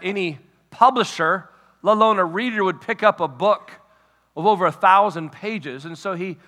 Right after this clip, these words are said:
wrote such a story in order for it to be over a spread of six books, but the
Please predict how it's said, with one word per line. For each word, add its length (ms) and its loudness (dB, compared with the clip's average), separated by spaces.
wrote 380 2
such 260 -4
a 80 -8
story 600 -2
in 80 -2
order 200 -2
for 160 -8
it 100 -10
to 60 -10
be 200 -6
over 160 -6
a 40 -8
spread 220 -8
of 100 -8
six 340 -10
books, 340 -8
but 140 -14
the 160 -2